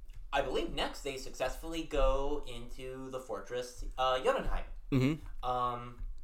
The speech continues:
Speaker 1: you know, great action pieces. Uh, the action overall in this movie is just very
Speaker 2: Oh,
Speaker 1: solid.
Speaker 2: yeah. It's done super well.
Speaker 1: Yeah.
Speaker 2: I like how in the action scenes, like,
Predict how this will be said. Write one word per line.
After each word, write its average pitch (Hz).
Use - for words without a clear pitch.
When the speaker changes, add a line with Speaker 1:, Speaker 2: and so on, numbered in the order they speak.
Speaker 1:
you 208
know, 196
great 175
action 143
pieces. 135
Uh, 170
the 170
action 147
overall 117
in 98
this 92
movie 95
is 92
just 98
very 95
Speaker 2:
Oh, 90
Speaker 1:
solid. -
Speaker 2:
yeah. -
It's 170
done 143
super -
well. 104
Speaker 1:
Yeah. -
Speaker 2:
I 160
like 185
how 208
in 196
the 185
action 170
scenes, 185
like, 143